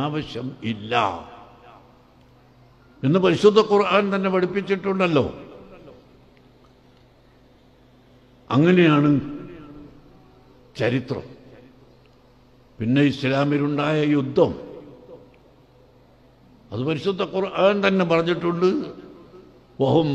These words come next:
ബദഊകും അവ്വല മറ. ആദ്യമായി യുദ്ധം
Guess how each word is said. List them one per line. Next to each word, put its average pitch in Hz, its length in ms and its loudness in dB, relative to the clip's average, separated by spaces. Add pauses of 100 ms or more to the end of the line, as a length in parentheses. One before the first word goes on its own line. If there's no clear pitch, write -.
ബദഊകും 139 800 0 (240)
അവ്വല 120 320 -2 (120)
മറ. 95 220 -10 (1900)
ആദ്യമായി 202 640 8 (100)
യുദ്ധം 190 260 8